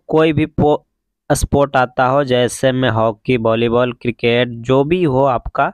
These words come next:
इसमें दिया गया हुआ है, इसमें से किसी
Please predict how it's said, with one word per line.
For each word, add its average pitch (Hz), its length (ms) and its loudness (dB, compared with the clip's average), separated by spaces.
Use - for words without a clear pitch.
इसमें 151 440 0
दिया 139 260 2
गया 131 220 2
हुआ 123 260 0
है, 143 200 -4
इसमें 151 380 0
से 160 140 -4
किसी 147 360 -2